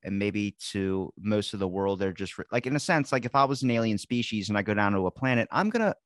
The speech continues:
pick up the people that are alone. I'm gonna pick up the people that would be considered outcasts or some type of thing of that sort, because they probably understand a little bit more just being balanced out with your own thoughts. The sign of a healthy person is someone who can truly enjoy being by themselves.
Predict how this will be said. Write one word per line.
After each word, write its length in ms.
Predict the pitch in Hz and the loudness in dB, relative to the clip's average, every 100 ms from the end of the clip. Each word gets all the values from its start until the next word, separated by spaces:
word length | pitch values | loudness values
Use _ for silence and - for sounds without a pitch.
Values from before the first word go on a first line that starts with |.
| - | -4
pick 180 | 180 | -2
up 120 | 170 - | 0 0
the 80 | 147 | -2
people 420 | - 165 - 135 | -2 -4 -2 2
that 200 | 123 120 | 2 2
are 160 | 123 135 | 4 6
alone. 500 | 131 139 175 104 87 - - - | 6 4 2 -2 -6 -14 -14 -2
I'm 120 | 131 | 0
gonna 180 | 160 156 | 2 0
pick 220 | 156 151 | 0 -2
up 120 | 143 | -2
the 80 | 147 | -2
people 300 | 139 131 135 | -2 0 2
that 160 | 131 - | 2 2
would 140 | 113 | 0
be 160 | 120 - _ | -2 -4 _
considered 440 | 120 113 120 123 - | -2 -2 0 -2 0
outcasts 680 | 139 170 - 98 87 80 - | 0 0 0 0 0 -2 -2
or 180 | 98 - - - | -2 -2 -8 -18
some 180 | - 143 | -2 0
type 220 | 139 131 | 2 0
of 80 | 120 | 0
thing 180 | 131 107 | 0 -2
of 100 | 92 | 0
that 200 | 90 - | -2 -4
sort, 260 | - 104 | -6 -6
because 420 | - - 147 139 - - - - _ - | -6 -4 0 0 -4 -16 -20 -20 _ 4
they 120 | 160 | 4
probably 560 | 170 180 175 175 170 156 | 4 4 4 4 2 2
understand 840 | 135 143 147 - - 180 160 143 - | 2 2 0 -2 0 2 2 0 0
a 80 | 123 | 0
little 220 | 131 143 | 2 4
bit 200 | 135 117 | 2 2
more 360 | 120 147 143 139 | 4 6 6 4
just 260 | 127 - | 0 -2
being 240 | 143 139 104 | 2 2 4
balanced 460 | 104 123 123 - | 4 4 2 2
out 160 | 139 98 | 2 2
with 160 | 113 | 0
your 180 | 117 110 | 0 0
own 180 | 117 120 | 2 0
thoughts. 420 | - 160 139 - | 0 0 -2 -4
The 60 | 110 | -6
sign 280 | - 190 240 | -2 0 0
of 80 | |
a 80 | 113 | -2
healthy 320 | 113 139 - | -2 -2 -2
person 420 | 117 151 156 - 104 | -2 -2 -2 0 -2
is 140 | - | 0
someone 260 | 139 139 117 | -2 2 2
who 80 | |
can 160 | - 104 | 2 0
truly 360 | - 139 127 107 | 0 -4 0 0
enjoy 340 | 92 117 113 | 2 2 2
being 240 | 92 98 | 4 2
by 160 | 90 87 | 2 0
themselves. 640 | 80 76 - 95 - - | -2 -6 -2 -2 -4 -14